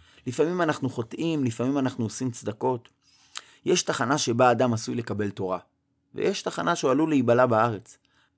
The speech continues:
ולפעמים התחנות מתחלפות ביניהן, ואם הייתי יודע בדיוק מה התחנות,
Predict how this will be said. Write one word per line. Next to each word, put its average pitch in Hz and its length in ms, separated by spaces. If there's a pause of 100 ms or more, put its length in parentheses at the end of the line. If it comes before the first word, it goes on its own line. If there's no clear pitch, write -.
(160)
ולפעמים 127 480
התחנות 147 460
מתחלפות 151 520
ביניהן, 104 360 (280)
ואם 110 220
הייתי 147 360
יודע 139 360
בדיוק 127 560
מה 151 140
התחנות, 127 560